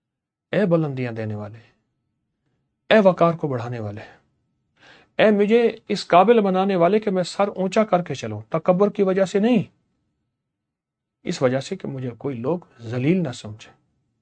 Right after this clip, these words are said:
اے رفتیں، بلندیاں، وقار،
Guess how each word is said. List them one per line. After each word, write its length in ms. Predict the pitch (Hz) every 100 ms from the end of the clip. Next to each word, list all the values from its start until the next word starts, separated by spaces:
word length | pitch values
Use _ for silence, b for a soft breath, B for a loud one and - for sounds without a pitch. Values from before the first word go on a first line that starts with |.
| _ _ _ _ _ _ _ _ _ _ _ _ _
اے 160 | 160 165
رفتیں، 560 | 135 - 127 - 104 107 _ _
بلندیاں، 720 | 113 120 127 135 123 110 104 110 _ 113
وقار، 640 | 135 - 143 131 117 110